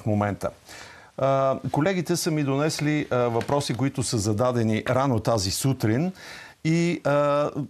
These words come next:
разбира се, започваме с най-важният въпрос. Каква е обстановката в страната във връзка с пожарите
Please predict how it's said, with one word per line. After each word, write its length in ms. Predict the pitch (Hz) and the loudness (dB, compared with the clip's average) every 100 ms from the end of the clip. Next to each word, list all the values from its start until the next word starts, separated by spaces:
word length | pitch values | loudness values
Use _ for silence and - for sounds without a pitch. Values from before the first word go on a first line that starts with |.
| - 139 | -4 0
разбира 380 | 135 135 185 | 2 2 0
се, 340 | - 175 180 - | 0 0 -2 0
започваме 760 | 139 120 135 - 170 - 160 151 | -2 0 -2 -2 0 0 2 2
с 360 | - 147 - - 147 | 0 -2 -2 -4 0
най-важният 880 | 123 135 147 135 135 98 107 107 | 2 2 2 0 0 0 0 0
въпрос. 500 | 98 107 - - - - - - - - | -2 -4 -4 -4 -8 -12 -18 -20 -16 -2
Каква 340 | 135 - 180 | 0 2 2
е 20 | 185 | 2
обстановката 840 | 170 - 143 151 147 156 156 143 | 0 0 0 0 0 0 2 2
в 180 | 123 107 | 2 -2
страната 680 | - - 120 127 143 - 147 | -4 -2 0 0 -2 0 0
във 260 | 131 120 104 | 0 0 2
връзка 380 | 127 131 - 135 | 0 0 -2 -4
с 320 | - 127 - | -2 -4 -4
пожарите 680 | 120 104 117 120 120 127 | -2 2 2 0 0 -2